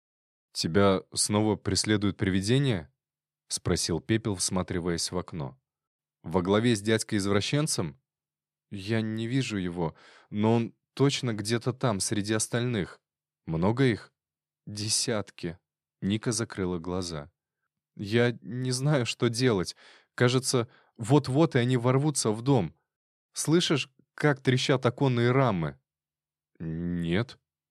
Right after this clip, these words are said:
нахмурился Пепел. «Но я тебя понял. Идём за мной». «Куда?» «Подальше от кладбищенского митинга. К остальным. Нам велели держаться вместе, забыла?»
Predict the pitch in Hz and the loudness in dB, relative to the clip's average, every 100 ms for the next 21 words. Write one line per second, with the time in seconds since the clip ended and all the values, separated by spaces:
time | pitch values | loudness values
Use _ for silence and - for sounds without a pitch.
0 | _ 104 - 101 80 78 - 85 98 - | _ -2 -2 -2 -2 -2 -6 -4 -4 -4
1 | 71 69 _ _ _ 95 98 107 107 113 | -8 -10 _ _ _ -2 2 4 2 2
2 | 110 - 104 85 69 - - - _ _ | 0 0 0 0 -2 -8 -20 -20 _ _
3 | 110 123 127 113 113 98 73 - _ _ | 2 4 4 2 2 0 -2 -6 _ _
4 | _ _ - 123 127 113 92 _ _ _ | _ _ 0 2 4 2 -2 _ _ _
5 | _ _ - 98 113 117 - 110 - 110 | _ _ 2 4 6 2 2 0 2 -2
6 | 104 110 - 110 - 107 104 113 120 107 | 0 -2 -2 -2 -2 0 0 0 -2 -2
7 | 85 76 69 - _ _ 110 - 131 135 | -6 -8 -12 -16 _ _ 0 2 2 4
8 | 123 76 - - - - - 98 107 92 | 2 -2 -8 -20 -20 -18 0 4 4 4
9 | 107 120 104 87 98 95 110 - 101 113 | 4 4 4 2 0 2 0 2 -2 0
10 | 104 - 76 82 113 117 76 | -2 -4 -2 2 4 2 0